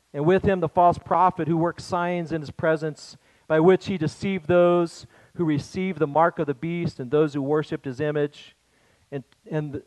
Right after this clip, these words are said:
these two were cast alive into the lake of fire, burning with brimstone,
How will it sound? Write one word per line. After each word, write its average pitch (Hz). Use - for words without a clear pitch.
these 196
two 202
were 160
cast 180
alive 165
into 156
the 139
lake 160
of 135
fire, 165
burning 160
with 127
brimstone, 170